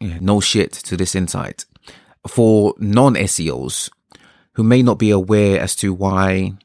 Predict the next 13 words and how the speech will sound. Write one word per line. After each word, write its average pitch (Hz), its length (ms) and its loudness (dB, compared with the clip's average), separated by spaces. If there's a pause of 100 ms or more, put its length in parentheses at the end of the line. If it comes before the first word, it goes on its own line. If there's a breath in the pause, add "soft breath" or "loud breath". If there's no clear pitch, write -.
(160)
this 107 240 0
visibility 98 720 0
drop - 360 -4
has 95 140 -4
come 92 200 -2
about, 90 460 -2 (800 soft breath)
let 139 140 4
me 143 80 4
give 127 200 2
you 117 100 6
a 104 40 2
quick - 360 -4
breakdown. 69 520 -2